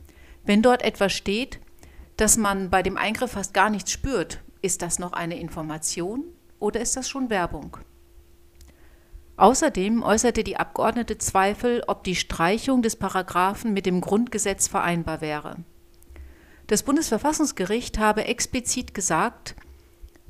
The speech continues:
dass das ungeborene Kind sich von Anfang an als Mensch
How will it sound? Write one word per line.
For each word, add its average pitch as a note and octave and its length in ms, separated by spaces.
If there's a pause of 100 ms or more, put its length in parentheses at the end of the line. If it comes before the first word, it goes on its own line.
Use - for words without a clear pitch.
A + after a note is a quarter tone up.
dass G3+ 320
das F#3 200
ungeborene G#3+ 600
Kind F#3 440
sich - 260
von G3 120
Anfang A3 380
an G3 300 (180)
als G3+ 400
Mensch G#3+ 520